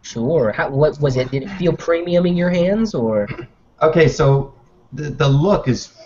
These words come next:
Speaker 2: I mean, I think we've seen images. We, everyone is, at this time, have seen plenty of images of the Passport, but to look at it live is something, you know, different. And it looks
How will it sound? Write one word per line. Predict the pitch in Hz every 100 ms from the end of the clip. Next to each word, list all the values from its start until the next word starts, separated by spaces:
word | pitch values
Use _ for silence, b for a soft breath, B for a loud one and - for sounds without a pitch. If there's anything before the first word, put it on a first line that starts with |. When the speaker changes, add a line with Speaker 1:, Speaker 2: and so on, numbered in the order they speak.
| - 135
Speaker 2:
I |
mean, | 131 131 127 131 - _ _ _ _ -
I | 151
think | 202 196 170 _ 214 -
we've | 147 135
seen | - 147
images. | 139 135 131 135 127 127
We, | 127 131 - - 135
everyone | 131 135 120
is, | 117 110
at | - 117
this | - 113
time, | 123 113
have | 107
seen | - 117 107
plenty | 127 120 117
of | 113
images | 113 110 113 110
of | 117
the |
Passport, | 104 117 113 - 110 - - b b b
but | 135
to | -
look | 131 - 185
at | 180
it | 151
live | 113 101 110 - _ _ _ _ -
is | 117 117 113
something, | - 131 131 123 117 110 - _ _ _ _ _ _ _ _ _ _ _ _ _ -
you | 110
know, | 104
different. | 123 - - - _ _ _ _ _
And | 117 117 117 117 113 110 - _ _ _ _ _ _ -
it | 127 135
looks | 156 -